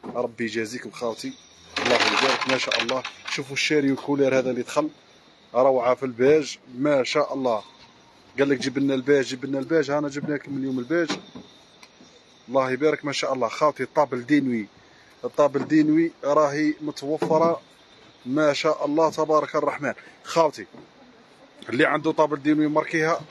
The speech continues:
يجي يديها. بارطاجيو لنا اللايف أربعة وثلاثين، زيدوا خوتي، تكبيس، تكبيس، تكبيس خوتي، تكبيس، الله يستركم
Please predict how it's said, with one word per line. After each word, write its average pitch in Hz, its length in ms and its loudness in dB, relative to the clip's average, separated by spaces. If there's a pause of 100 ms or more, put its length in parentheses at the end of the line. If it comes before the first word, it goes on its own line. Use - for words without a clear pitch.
(480)
يجي 143 380 2
يديها. 135 380 0 (1500)
بارطاجيو 160 500 2
لنا 165 120 4
اللايف 160 300 4
أربعة 147 240 4
وثلاثين، 160 520 0
زيدوا 160 320 2
خوتي، - 460 0
تكبيس، 160 540 -4
تكبيس، 175 540 -4
تكبيس 175 420 -4
خوتي، 147 300 -2
تكبيس، 180 420 -8
الله 170 220 2
يستركم 175 460 -6